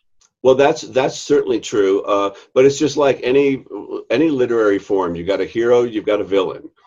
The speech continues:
You've got, uh, a, you know, you've, you've got, um, a beginning, middle, and an end.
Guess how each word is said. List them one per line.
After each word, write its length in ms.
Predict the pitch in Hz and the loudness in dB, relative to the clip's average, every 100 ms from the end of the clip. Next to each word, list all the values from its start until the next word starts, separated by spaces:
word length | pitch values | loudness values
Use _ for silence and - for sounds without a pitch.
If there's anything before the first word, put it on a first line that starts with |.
| _ - | _ -8
You've 240 | 95 82 | -6 -4
got, 380 | 101 101 101 95 - | -2 0 -2 -4 -6
uh, 380 | 87 85 67 82 | -4 -4 -6 -10
a, 40 | _ - | _ -12
you 180 | 101 87 | -10 -6
know, 160 | 82 | -6
you've, 260 | 87 95 _ | -6 -12 _
you've 260 | 101 95 - | -8 -8 -4
got, 380 | 101 98 95 92 | -4 -2 -4 -4
um, 480 | 90 87 85 82 82 _ - | -4 -4 -4 -8 -12 _ -12
a 20 | |
beginning, 320 | 87 98 107 | -6 0 2
middle, 240 | 104 104 101 | 2 2 2
and 120 | 98 | -2
an 100 | 95 | -2
end. 420 | 98 101 98 95 | -2 -2 -2 -4